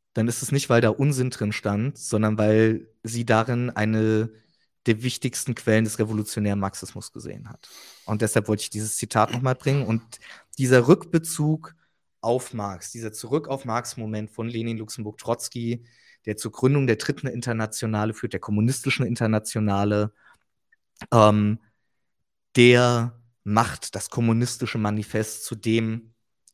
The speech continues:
was es seitdem für die Linke, für die Marxisten, für die Kommunisten für eine Rolle spielt. Gibt auch noch andere, äh, Lesarten des Manifests, so, ne? Aber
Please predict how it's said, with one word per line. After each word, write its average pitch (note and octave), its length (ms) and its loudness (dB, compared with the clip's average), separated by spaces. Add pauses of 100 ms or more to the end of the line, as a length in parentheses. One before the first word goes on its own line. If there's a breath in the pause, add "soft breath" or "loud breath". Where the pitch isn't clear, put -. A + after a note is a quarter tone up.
(380 soft breath)
was G#2+ 300 -4
es - 280 -6
seitdem A#2 600 -2
für - 120 -12
die A2+ 120 -2
Linke, A#2+ 600 0
für A2+ 140 -16
die A2 80 -6
Marxisten, A#2 880 -4
für A#2 120 -16
die G#2 80 -12
Kommunisten A2 760 -2
für - 100 -8
eine A2 100 4
Rolle G2+ 260 2
spielt. - 560 -12 (580 soft breath)
Gibt C#3 160 0
auch C#3 80 4
noch B2+ 140 2
andere, C#3 800 6
äh, A#2+ 120 0
Lesarten A#2+ 680 -2
des A#2 220 -8
Manifests, A2+ 580 -8
so, A2+ 160 -12
ne? A2 320 -14
Aber G#2+ 320 -8